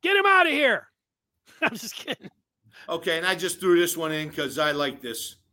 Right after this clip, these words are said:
Speaker 1: All right.
Speaker 2: Okay, I'm gonna stop sharing that. Now I'm gonna show you a couple other
Speaker 1: Oh,
Speaker 2: ones.
Speaker 1: there's orgy.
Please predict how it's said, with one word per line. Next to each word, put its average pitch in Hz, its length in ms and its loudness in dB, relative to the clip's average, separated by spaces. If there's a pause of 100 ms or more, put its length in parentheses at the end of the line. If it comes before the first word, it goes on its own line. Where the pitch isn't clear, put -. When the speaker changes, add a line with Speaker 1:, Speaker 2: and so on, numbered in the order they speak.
(440)
Speaker 1:
All 156 120 -8
right. 143 180 -10 (2500)
Speaker 2:
Okay, 190 360 0
I'm 185 120 -2
gonna 220 160 0
stop 214 320 4
sharing 208 320 -2
that. 202 200 0
Now 277 160 4
I'm 311 60 2
gonna 269 160 -2
show 254 220 4
you 233 180 2
a - 40 -6
couple 233 360 -2
other 208 200 2
Speaker 1:
Oh, - 20 0
Speaker 2:
ones. 262 300 2
Speaker 1:
there's 262 140 2
orgy. 240 560 6